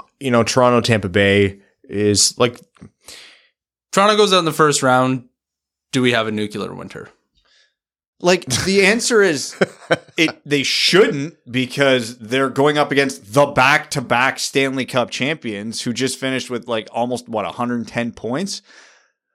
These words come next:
Speaker 3: Common sense would say, "No, yeah, that you're a still really good team that got beat by a really good team, but this is a loser franchise that does loser things."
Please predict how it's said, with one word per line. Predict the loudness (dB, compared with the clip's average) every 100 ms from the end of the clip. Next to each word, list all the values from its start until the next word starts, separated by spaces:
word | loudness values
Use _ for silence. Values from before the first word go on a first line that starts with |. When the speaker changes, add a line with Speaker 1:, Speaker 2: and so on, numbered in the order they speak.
| _ _ _ _ _ _ 0
Speaker 3:
Common | 4 4 4
sense | 2 0 -2
would | 0
say, | 4 4 2 -4 _ _
"No, | 2 2 4
yeah, | 4 4 4
that | 0 -4 -4
you're | 0 4 4
a | 2
still | 2 2
really | 2 0
good | 0 0
team | 0 0
that | 0
got | -2
beat | -2
by | 0 0
a |
really | 2 -2
good | -2 -2
team, | 0
but | 2
this | 2 2
is | 2
a | 2
loser | 2 2 0
franchise | -2 -2 -2 -4
that | -4
does | -4 -4 -4
loser | -6 -6 -8
things." | -10 -12 -14 -18